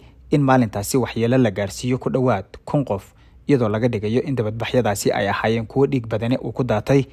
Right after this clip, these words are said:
isla markaana siyaasiyiinta mucaaradka lala tiigsado maxkamadda caalamiga ee dambiyada dagaalkii I C C-da. Hase ahaatee, Raila Odinga ma uusan soo bandhigin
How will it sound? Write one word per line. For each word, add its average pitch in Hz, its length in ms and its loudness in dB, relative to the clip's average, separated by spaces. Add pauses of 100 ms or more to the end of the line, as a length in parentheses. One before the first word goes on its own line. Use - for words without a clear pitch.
(380)
isla 139 180 2
markaana 127 340 0
siyaasiyiinta 117 560 -2
mucaaradka 113 500 -2
lala 117 200 0
tiigsado 92 480 -8 (220)
maxkamadda 123 460 -2
caalamiga 107 460 -2
ee 101 80 -2
dambiyada 110 420 -2
dagaalkii 104 480 -2
I 98 160 -4
C 98 180 -8
C-da. 98 360 -4 (960)
Hase 104 220 -2
ahaatee, 107 440 0 (320)
Raila 131 220 2
Odinga 117 340 0
ma 120 160 0
uusan 139 240 -2
soo 113 180 -4
bandhigin 104 500 -2